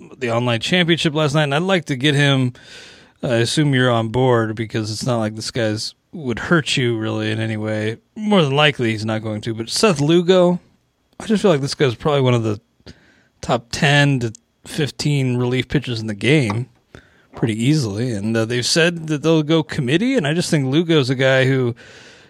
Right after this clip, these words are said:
yeah, n-, maybe not the primary closer. Who, who knows? Maybe he is, but I think he's the guy that you lock in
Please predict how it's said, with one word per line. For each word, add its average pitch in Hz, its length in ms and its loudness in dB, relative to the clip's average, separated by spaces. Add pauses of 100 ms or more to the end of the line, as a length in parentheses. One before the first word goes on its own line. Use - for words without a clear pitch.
yeah, 120 220 -2
n-, 120 220 -2
maybe 139 200 2
not 139 160 2
the 117 80 -8
primary 123 720 0 (800)
closer. 120 720 0
Who, 131 260 -2
who 147 140 0
knows? 151 180 2
Maybe 127 320 0
he 135 60 2
is, 127 240 2
but 123 120 0
I 120 80 2
think 123 200 0
he's 139 240 2
the 135 100 2
guy 131 180 4
that 123 160 -2
you 135 80 -2
lock 131 320 2
in 123 320 0